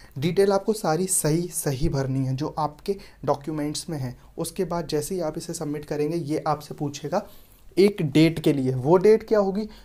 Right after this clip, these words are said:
वो होगी आपकी अपॉइंटमेंट डेट, जो कि आपकी होगी नियर बाय पासपोर्ट ऑफिस में, आपको वो भर देनी है। जैसे ही आप भर देंगे आपका ये फॉर्म सबमिट हो जाएगा, और जो डेट आप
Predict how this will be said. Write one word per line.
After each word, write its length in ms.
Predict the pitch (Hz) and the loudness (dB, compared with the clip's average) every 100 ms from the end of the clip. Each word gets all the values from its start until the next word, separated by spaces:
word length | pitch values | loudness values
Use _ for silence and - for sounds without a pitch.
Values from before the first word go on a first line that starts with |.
| - 135 | -12 0
वो 180 | 180 | 2
होगी 160 | 180 180 | 2 2
आपकी 300 | 196 180 214 | 0 0 -2
अपॉइंटमेंट 640 | - 143 147 147 143 135 | 0 2 2 2 0 0
डेट, 240 | 123 120 - - | 0 -2 -6 -10
जो 180 | 131 165 | -4 -2
कि 140 | 170 | -2
आपकी 260 | 175 170 180 | -4 -4 -4
होगी 240 | 160 196 - - | -4 -6 -8 -4
नियर 300 | 147 175 185 | 0 0 0
बाय 140 | 165 | 0
पासपोर्ट 520 | 185 - 143 - 147 | -2 -4 -4 -4 -6
ऑफिस 340 | 139 131 127 - | -4 -6 -8 -10
में, 80 | 120 - - - - | -14 -18 -20 -20 -6
आपको 300 | 143 143 - | -6 -4 -4
वो 160 | 165 185 | -2 -2
भर 240 | 156 131 | -2 -4
देनी 300 | 131 127 123 | -2 -4 -4
है। 140 | 117 120 | -6 -4
जैसे 280 | 131 151 208 | -4 -4 -2
ही 80 | 208 | 0
आप 160 | 190 | 0
भर 180 | 175 165 | 2 2
देंगे 300 | 165 175 196 202 - - - - - - - - | 2 0 -2 -4 -16 -20 -20 -20 -20 -20 -20 0
आपका 380 | 143 147 - 160 | 0 0 -4 -6
ये 160 | 160 156 | -4 -4
फॉर्म 300 | 147 147 170 | -4 -4 -6
सबमिट 440 | - 147 143 143 | -6 -2 -2 0
हो 100 | 147 | 0
जाएगा, 340 | 139 135 139 147 - - - | 0 -2 -6 -10 -18 -20 -4
और 140 | 165 165 | 0 0
जो 260 | 127 202 | 6 6
डेट 360 | 208 208 220 226 - - - | 6 4 2 0 -14 -4 2
आप 280 | 160 175 | 2 2